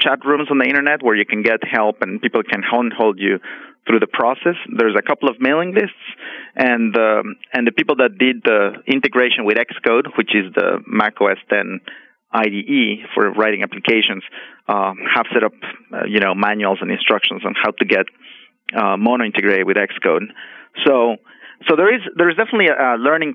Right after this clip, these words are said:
curve required for, uh, for starting to develop natively on the Mac. If you're willing to not develop on the Mac, I mean, if you're willing to have two machines, you can develop on Windows, continue to use Visual Studio, and, uh, what you do is you do Xcopy deployment.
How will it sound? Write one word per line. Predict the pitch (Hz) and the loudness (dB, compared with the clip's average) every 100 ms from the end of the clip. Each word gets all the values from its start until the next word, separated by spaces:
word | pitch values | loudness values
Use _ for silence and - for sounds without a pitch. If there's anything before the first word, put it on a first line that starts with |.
| - | -4
curve | - 143 120 | 0 0 2
required | 113 - 135 131 123 107 104 - | -2 0 0 2 2 2 -2 2
for, | 104 92 | 2 4
uh, | 95 - - - - - | 0 -2 -8 -16 -16 -4
for | 170 | -2
starting | - 151 151 | 0 0 -2
to | 135 | 0
develop | 120 120 120 113 | 0 2 0 0
natively | 117 131 131 117 110 | 0 2 0 -2 -2
on | 95 | -2
the | |
Mac. | 101 98 76 - - _ _ _ - - - | -2 -2 -2 -8 -16 _ _ _ -10 -4 0
If | 147 | 2
you're | 180 | 4
willing | 180 269 302 - | 4 2 0 0
to | |
not | 160 160 190 | 0 2 0
develop | 175 165 165 | 0 0 0
on | 147 | 0
the | 127 | 0
Mac, | 120 113 | 0 0
I | 131 | 0
mean, | 127 | 0
if | 123 | 2
you're | 135 | 2
willing | 160 185 180 | 2 2 0
to | 156 | 0
have | 143 135 - | 0 -2 -4
two | 156 | -2
machines, | 123 - 143 110 - - _ _ _ _ _ _ - - | 0 -2 -2 -2 -6 -16 _ _ _ _ _ _ -20 -2
you | 127 131 | 0 2
can | - 123 | 0 0
develop | 117 135 151 - | 2 2 0 0
on | 123 | 0
Windows, | 139 131 101 107 - | 0 2 0 0 -2
continue | 110 143 135 | -4 -2 -2
to | 123 120 | 2 0
use | 107 | 2
Visual | 117 104 98 | 0 0 0
Studio, | - 110 92 87 - - - - - | 2 2 4 0 -2 -10 -12 -14 -8
and, | 123 123 113 107 | -2 0 0 0
uh, | 110 107 104 - - | 0 0 -2 -6 -2
what | 123 120 | -2 0
you | |
do | 139 160 | 4 4
is | 143 | 2
you | 143 | 0
do | 135 135 | 4 4
Xcopy | 131 139 - 147 123 | 2 -2 -4 -2 -2
deployment. | 120 - 147 117 95 | -2 -2 -2 -2 -4